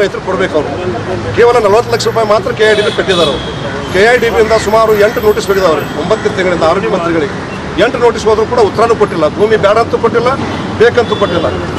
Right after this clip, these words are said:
ದುಡ್ಡು ಅವ್ರು ಕಟ್ಟಿಲ್ಲ. ಈಗ ಎರಡು ವರ್ಷಗಳ ಹಿಂದೆ,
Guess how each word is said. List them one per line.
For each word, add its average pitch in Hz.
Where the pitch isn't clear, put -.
ದುಡ್ಡು -
ಅವ್ರು 247
ಕಟ್ಟಿಲ್ಲ. 220
ಈಗ 220
ಎರಡು 247
ವರ್ಷಗಳ 226
ಹಿಂದೆ, 226